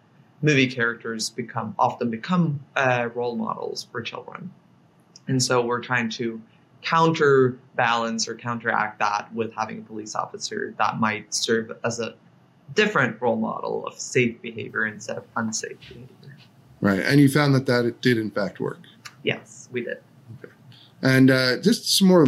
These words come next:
Speaker 2: uh, I guess, limitations of this study. Uh, so you, you obviously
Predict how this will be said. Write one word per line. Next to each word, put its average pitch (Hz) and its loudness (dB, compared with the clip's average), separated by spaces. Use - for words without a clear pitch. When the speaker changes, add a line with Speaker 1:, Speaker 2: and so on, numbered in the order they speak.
Speaker 2:
uh, 120 6
I 117 -2
guess, 120 2
limitations 135 4
of - -12
this 76 -2
study. - -2
Uh, 90 2
so 98 4
you, 170 8
you 160 4
obviously 127 4